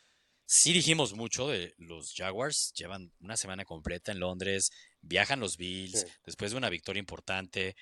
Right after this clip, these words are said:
Speaker 1: Tú hasta dijiste, "Bueno, pero no llegan los cincuenta puntos", fue, fue, puede venir un letdown con bajas, con la lesión de, de White. O sea, como que, eh, ah, medio que olía que podía ser un juego trampa. El casinazo, como le llaman, y lo fue. Voy Colts más cuatro y medio.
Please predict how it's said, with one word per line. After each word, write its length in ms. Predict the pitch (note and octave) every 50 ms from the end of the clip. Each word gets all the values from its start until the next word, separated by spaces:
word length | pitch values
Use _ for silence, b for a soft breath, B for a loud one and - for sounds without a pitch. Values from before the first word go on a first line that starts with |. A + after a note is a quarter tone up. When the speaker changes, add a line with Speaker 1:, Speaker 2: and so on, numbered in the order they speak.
| B B B
Speaker 1:
Tú 80 | - A2+
hasta 100 | - B2+
dijiste, 220 | - - - B2+
"Bueno, 200 | A#2+ C#3+ D#3+ D3+
pero 140 | B2+ A#2+ A#2+
no 60 | C3
llegan 160 | D3 D3+ D3+
los 100 | C#3+ A2+
cincuenta 260 | G#2 G2+ G#2 - - A2
puntos", 260 | - A#2+ A2+ - -
fue, 180 | - F#2+ F#2 F2
fue, 300 | - - F#2 A2 A#2+ G2
puede 200 | - - G#2+ G#2+
venir 140 | G#2 G2+ G2+
un 80 | G#2 G2+
letdown 400 | G2+ F#2+ - - F#2+ F#2+ G2+ G#2 B B B B B B
con 260 | - F#2+ F2+ F2 F2
bajas, 380 | F#2 G2+ A#2 B2 - D3 C3+ -
con 220 | - - E2 E2+ D#2+ _ _ _ _ _ _
la 220 | - F2 F2 E2+ E2
lesión 500 | E2 E2 D#2+ - - - G2 G#2 A2 A2+
de, 240 | A#2 A#2 A2+ G#2+ F2
de 120 | D#2 D#2+
White. 500 | D#2 D#2 F2 F#2+ G2+ G#2+ A2+ A#2+ - - B B B B B B B
O 40 | -
sea, 80 | G2 -
como 180 | G#2+ G#2+ G2+
que, 400 | - A2+ A2 A2 A2+ A2 A2+ A#2+ A#2
eh, 40 |
ah, 260 | A2 A2 A2+ A#2 A#2 A#2+
medio 240 | A#2+ A#2+ A#2+ A#2 A2
que 100 | - C3
olía 220 | B2 - F3 G#3 A3
que 120 | - F3
podía 220 | C3+ - C3+ D3 D3
ser 100 | - C3+
un 60 | A#2
juego 140 | - A2 F#2+
trampa. 300 | - - C#2 - - - _ _ _ _ _ _ _ _ _ -
El 140 | F2 E2+ E2+
casinazo, 520 | G2+ F2+ G2+ A2+ A2+ B2+ A2+ - - E2+
como 160 | - D#2+ D2+ D#2
le 80 | D#2
llaman, 280 | D2+ D2+ E2+ G#2 B2+ - _ _
y 100 | - F#2+
lo 100 | G3 E3+
fue. 200 | - D#3+ C#3 - - B B B B B B B B B B B B B B B _ _ _ _ _ _ _ _ _ _ _ _
Voy 300 | G2+ G#2 B2 E3 F3+ D3
Colts 280 | - A2+ G2 F2 -
más 120 | F#2 F2+ -
cuatro 220 | - F#2 - F#2
y 20 | G2
medio. 360 | C3 E3 F#3 G3+ A3 A#3